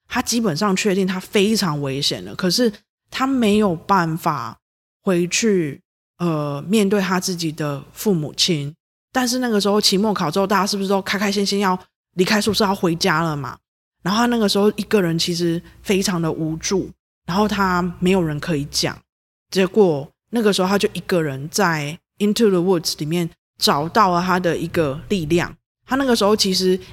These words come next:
因为十几岁的孩子嘛，然后不知道怎么办，然后他那个时候本来有一点怕到不敢回家，他甚至有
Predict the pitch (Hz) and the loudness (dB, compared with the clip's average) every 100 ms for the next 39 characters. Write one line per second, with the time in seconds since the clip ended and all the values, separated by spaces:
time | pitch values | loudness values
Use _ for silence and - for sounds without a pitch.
0 | - 214 233 208 180 - _ _ _ _ | 0 2 4 2 -2 -6 _ _ _ _
1 | _ - - 208 196 165 233 180 180 151 | _ -6 -2 -2 -4 2 2 2 0 -2
2 | 165 165 139 107 151 185 190 180 220 185 | -2 -6 -6 -8 -4 0 0 0 -2 2
3 | 185 175 147 113 - 156 110 147 156 190 | 2 2 -2 -4 0 0 0 -4 0 2
4 | 208 214 208 185 175 180 127 127 170 151 | 4 4 2 2 2 2 0 0 -2 2
5 | 175 165 139 - _ _ - 233 175 180 | 4 2 0 -12 _ _ 2 2 4 2
6 | 165 175 127 139 143 135 170 147 196 226 | 0 0 -2 0 -4 -2 0 0 2 2
7 | 226 208 214 180 - _ _ _ 185 151 | 2 4 4 4 2 _ _ _ 2 2
8 | 135 | 0